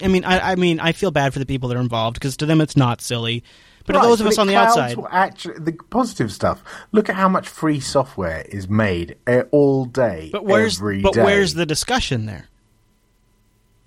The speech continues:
Speaker 2: Well, yeah, exactly. It, it doesn't, it doesn't generate clicks. It doesn't generate
Speaker 1: No, it's not about
Speaker 2: J D
Speaker 1: that.
Speaker 2: titles.
Speaker 1: It's not. No, no, it's not about that. It's, it's really about, I think it's really about finding something we can chew on. And, you know,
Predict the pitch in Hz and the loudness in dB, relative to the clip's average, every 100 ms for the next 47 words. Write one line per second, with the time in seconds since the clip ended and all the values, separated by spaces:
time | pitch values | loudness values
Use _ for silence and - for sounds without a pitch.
0 | _ - 240 220 233 170 175 214 - 151 | _ 2 2 2 -4 -4 -4 -6 -8 -18
1 | - 156 - 170 160 160 151 156 - 143 | -8 -6 -4 -4 0 0 0 -4 -6 -2
2 | 143 139 113 120 113 107 123 175 127 - | -2 -2 -2 -2 0 0 -2 -2 -2 -4
3 | 113 123 127 113 117 110 107 240 311 302 | -4 -2 0 0 0 2 2 2 0 0
4 | 226 214 196 131 170 151 151 190 220 208 | 0 2 2 2 2 2 0 0 0 2
5 | 160 170 196 123 156 165 165 190 170 - | 2 2 0 0 -2 0 0 2 0 0
6 | 233 151 - 170 - 180 143 131 175 196 | 0 0 0 -4 0 -2 -2 0 2 4
7 | 190 202 170 143 131 127 127 - - _ | 2 -2 -4 -4 -2 -2 -6 -10 -20 _
8 | _ _ _ _ _ _ _ 170 170 185 | _ _ _ _ _ _ _ -2 0 -2
9 | 147 135 160 185 202 185 147 127 123 131 | -2 0 2 4 4 2 2 2 0 -2
10 | - - - - 151 170 175 160 160 151 | -10 -20 -12 -2 2 2 2 2 0 0
11 | 151 143 135 131 120 - 160 120 104 - | 2 2 0 -2 -2 0 0 0 -4 -14
12 | _ 165 151 143 143 - 170 147 127 143 | _ 0 2 2 -2 -2 0 0 0 -6